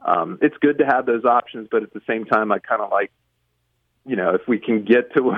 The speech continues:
<laughs> knowing what our teams are and, you know, particularly when we get into conference play,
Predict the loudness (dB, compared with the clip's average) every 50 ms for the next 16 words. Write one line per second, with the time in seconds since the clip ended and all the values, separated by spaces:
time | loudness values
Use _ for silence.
0 | -4 -2 0 2 2 4 2 0 -2 -6 -4 -2 -2 0 0 -2 -2 0 2 2
1 | 2 2 0 -2 -6 -14 -16 -16 -8 -4 -2 0 2 2 0 0 0 -2 -4 -6
2 | -10 -14 _ _ _ _ _ _ _ _ _ -4 -2 0 0 0 -2 -4 -6 -8
3 | -2 -2 -2 0 2 2 2 2 2 0 -2 -2 -4 0 0 0 0 0 -2 -6
4 | -4 -2 0 0 0 0 -2 -8 -12 -12 _ -6 -2 0 0 0 0 -2 -4 -6
5 | -8 -10